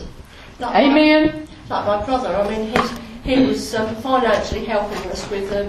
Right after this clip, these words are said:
Speaker 1: a telephone bill. He used to pay the, he, um, paid the bill. And, um, he's ne-, he worked for himself. Uh, I'm sure the Lord never,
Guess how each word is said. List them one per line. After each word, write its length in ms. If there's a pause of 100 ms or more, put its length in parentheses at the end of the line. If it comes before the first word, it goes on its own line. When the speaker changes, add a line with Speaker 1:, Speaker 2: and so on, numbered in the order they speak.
(120)
Speaker 1:
a 100
telephone 480 (100)
bill. 300 (480)
He 60 (100)
used 160
to 60
pay 260
the, 840
he, 280
um, 320 (520)
paid 220
the 100 (720)
bill. 340 (800)
And, 480
um, 360 (1080)
he's 200
ne-, 280 (160)
he 40
worked 260
for 100
himself. 680 (360)
Uh, 360
I'm 160
sure 240
the 180
Lord 200
never, 480